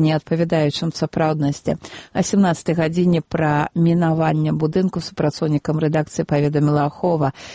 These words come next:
Як сказаў у размове са «Свабодай» галоўны рэдактар выдання Йосіф Сярэдзіш,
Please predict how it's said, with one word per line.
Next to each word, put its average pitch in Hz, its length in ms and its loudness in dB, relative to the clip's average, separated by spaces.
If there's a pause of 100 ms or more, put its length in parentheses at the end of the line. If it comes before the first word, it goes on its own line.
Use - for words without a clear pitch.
(140)
Як 214 160 0
сказаў 202 400 2
у - 0 -
размове 170 400 2
са 170 220 -4
«Свабодай» 196 480 0
галоўны 160 400 2
рэдактар 156 480 0
выдання 156 480 0
Йосіф 151 400 0
Сярэдзіш, 156 640 0